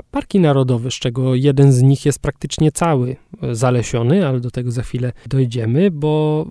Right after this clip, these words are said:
najpierw powiem o tym poleskim. Mamy tam po jeziorze, właśnie po jeziorze Łęczyńsko-Włodawskie, część jego wchodzi w skład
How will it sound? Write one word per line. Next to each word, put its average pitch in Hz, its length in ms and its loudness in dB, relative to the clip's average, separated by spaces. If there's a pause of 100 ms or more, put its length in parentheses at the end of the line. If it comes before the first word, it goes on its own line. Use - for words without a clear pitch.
(240)
najpierw 139 600 2
powiem 143 300 0
o 143 80 -4
tym 127 180 -2
poleskim. 170 600 0
Mamy 220 260 2
tam 220 180 0
po - 160 -2
jeziorze, 156 600 0
właśnie 123 340 -8
po 131 120 -8
jeziorze 120 300 -6
Łęczyńsko-Włodawskie, 120 1000 -6
część 175 340 -4
jego 127 240 -4 (120)
wchodzi 139 320 2
w - 60 -8
skład - 360 -6